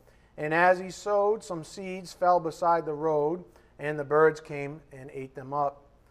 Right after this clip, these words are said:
Others fell on the rocky places where they did not have much soil, and immediately they sprang up, because,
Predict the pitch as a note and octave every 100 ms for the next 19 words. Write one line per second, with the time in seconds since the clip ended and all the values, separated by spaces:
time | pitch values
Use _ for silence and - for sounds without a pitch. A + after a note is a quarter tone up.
0 | _ _ - F3 F3+ G3 - - F3+ F3+
1 | F3+ E3+ E3+ E3 E3+ F3+ F3 D3+ - D3+
2 | C#3+ - C3+ A#2+ B2+ D3+ D3+ D3 C#3+ E3+
3 | E3 D3+ C3+ D3 D3 C#3+ C#3+ C#3+ - E3+
4 | E3 C3+ B2 A#2+ _ _ _ D3 D3+ E3+
5 | F3+ F3 E3 D3+ D3 C#3 - E3 D#3 D3
6 | D3+ D#3 C#3+ C3+ D#3 D3+ C3+